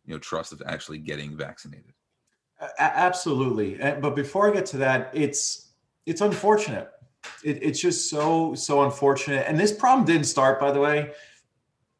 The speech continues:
Speaker 2: during covid. You know, our industry, for better or for worse, um,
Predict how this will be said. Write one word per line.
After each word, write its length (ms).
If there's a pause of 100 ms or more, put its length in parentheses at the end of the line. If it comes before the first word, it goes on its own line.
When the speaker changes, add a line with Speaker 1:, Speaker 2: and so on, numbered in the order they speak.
Speaker 2:
during 240
covid. 460 (160)
You 80
know, 420
our 240
industry, 520
for 160
better 280
or 40
for 160
worse, 500 (320)
um, 640